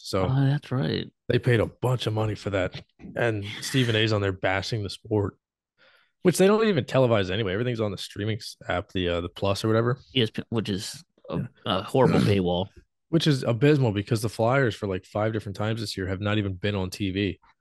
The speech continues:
Speaker 2: And e-, even if it were, were
Speaker 1: They,
Speaker 2: to
Speaker 1: they're
Speaker 2: be,
Speaker 1: only
Speaker 2: they're
Speaker 1: available
Speaker 2: blacked out.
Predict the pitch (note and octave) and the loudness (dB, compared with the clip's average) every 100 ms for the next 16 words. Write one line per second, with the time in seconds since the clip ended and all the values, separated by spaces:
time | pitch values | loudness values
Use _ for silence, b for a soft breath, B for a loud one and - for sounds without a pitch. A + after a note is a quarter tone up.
0 | b b _ _ _ _ _ _ _ _ | b b _ _ _ _ _ _ _ _
1 | _ _ _ _ _ _ - A#2+ G#2+ G#2 | _ _ _ _ _ _ 0 2 2 0
2 | - - A#2+ - F#2+ G2+ F#2+ F#2 - F#2+ | -2 0 0 0 -2 0 2 0 -4 2
3 | F#2+ G#2 F2+ G#2 G2+ G2 F#2 E2+ - F#2+ | 2 2 0 0 -2 -2 -4 -4 -4 -4
4 | D#2 | -6